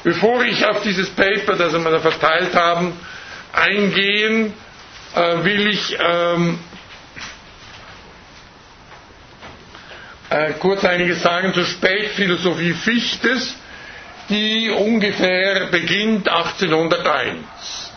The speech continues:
Also nach der Übersiedelung nach Berlin. Man kann sagen, er hat damals, äh, ein Buch, äh, veröffentlicht, aus dem ich heute noch was vorlese. Ein populäres Buch,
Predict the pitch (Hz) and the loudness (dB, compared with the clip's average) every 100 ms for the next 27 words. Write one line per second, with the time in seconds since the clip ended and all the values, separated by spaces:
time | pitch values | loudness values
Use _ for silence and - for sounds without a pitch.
0 | - - - - 151 147 175 180 202 - | -18 -18 -18 -2 0 2 2 2 0 0
1 | 190 190 180 180 147 170 185 180 175 175 | 0 2 2 0 0 0 2 2 2 2
2 | 170 165 - - - - 147 160 - 175 | 0 -4 -14 -20 -10 0 0 0 0 0
3 | 160 156 180 208 233 233 240 190 - - | 2 2 2 2 2 2 2 -2 -8 -16
4 | - - - - - 160 160 190 165 175 | -16 -16 -16 -18 -4 0 2 2 2 2
5 | 202 208 202 196 175 190 190 190 196 196 | 2 2 2 2 2 2 2 2 2 2
6 | 190 196 180 180 180 170 165 165 185 202 | -2 0 2 2 2 0 0 0 0 -2
7 | - 175 175 165 165 180 180 175 170 160 | -4 -2 0 2 2 2 0 0 0 0
8 | 151 147 131 131 165 156 139 151 151 139 | 0 0 0 0 0 0 0 0 2 2
9 | 127 127 - 151 160 170 185 185 175 175 | 2 0 -2 0 2 4 2 2 0 -2
10 | - - - - - - 160 - 165 160 | -6 -12 -16 -18 -4 0 0 2 0 2
11 | 170 156 170 185 202 196 - - 196 202 | 2 2 2 2 0 -2 -4 0 0 2
12 | 190 | -2